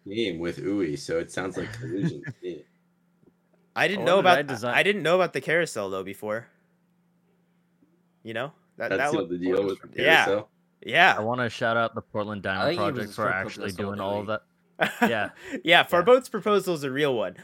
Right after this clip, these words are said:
Speaker 2: by the way. In case anybody didn't get that, he didn't come up with all of
Speaker 3: Yeah.
Speaker 2: that himself. Uh,
Speaker 3: Yeah.
Speaker 2: yeah, that, that's a real thing.
Speaker 3: In,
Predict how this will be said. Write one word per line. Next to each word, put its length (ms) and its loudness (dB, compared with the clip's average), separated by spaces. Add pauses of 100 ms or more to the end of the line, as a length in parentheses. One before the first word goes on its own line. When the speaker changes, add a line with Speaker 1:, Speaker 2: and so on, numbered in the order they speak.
(120)
Speaker 2:
by 160 0
the 80 -2
way. 260 -2
In 100 -10
case 240 -4
anybody 380 -4
didn't 300 -12
get 220 -2
that, 180 -2
he 180 -12
didn't 240 -12
come 180 -6
up 160 -6
with 100 -6
all 220 -2
of 80 -4
Speaker 3:
Yeah. 160 4
Speaker 2:
that 40 -2
himself. 520 -4 (320)
Uh, 220 0
Speaker 3:
Yeah. 100 -2
Speaker 2:
yeah, 140 0 (100)
that, 180 -8 (140)
that's 220 -10
a 60 -8
real 200 -4
thing. 260 -6 (240)
Speaker 3:
In, 280 -8